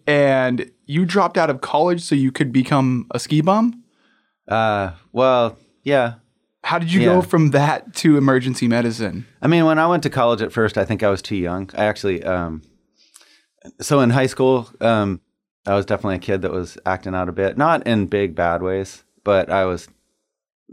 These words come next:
Speaker 2: I grew up, my mom was a journalist. I think I told you this before. Um, and she taught me to question things, and I questioned things. And as a teenager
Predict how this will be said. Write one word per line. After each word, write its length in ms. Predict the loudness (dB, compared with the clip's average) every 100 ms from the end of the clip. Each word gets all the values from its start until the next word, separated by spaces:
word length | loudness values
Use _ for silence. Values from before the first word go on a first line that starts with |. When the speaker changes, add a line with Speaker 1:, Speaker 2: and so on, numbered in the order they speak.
| -20 _ -12
Speaker 2:
I 120 | -4 0
grew 180 | 2
up, 180 | 2 0
my 200 | -2 2
mom 200 | 4 2
was 100 | 0
a 40 | -2
journalist. 500 | -2 -2 -2 -4 -6
I 40 |
think 160 | -6 -4
I 20 |
told 220 | -4 -4
you 80 | -4
this 100 | -6
before. 460 | -16 -6 -4 -4 -8 -20 -20 -14 -2
Um, 300 | 0 0 -2
and 260 | -2 -2 -4
she 280 | -2 0 0
taught 240 | 0 -2
me 80 | -4
to 60 |
question 380 | -4 -4 -4 -8
things, 360 | -6 -6 -8 -8
and 220 | -4 -2
I 120 | -2
questioned 420 | -2 -2 -4 -6 -6
things. 340 | -6 -8 -12 -6
And 260 | -6 -6 -4
as 180 | -4
a 60 | -4
teenager 640 | -8 -8 -8 -8 -10 -12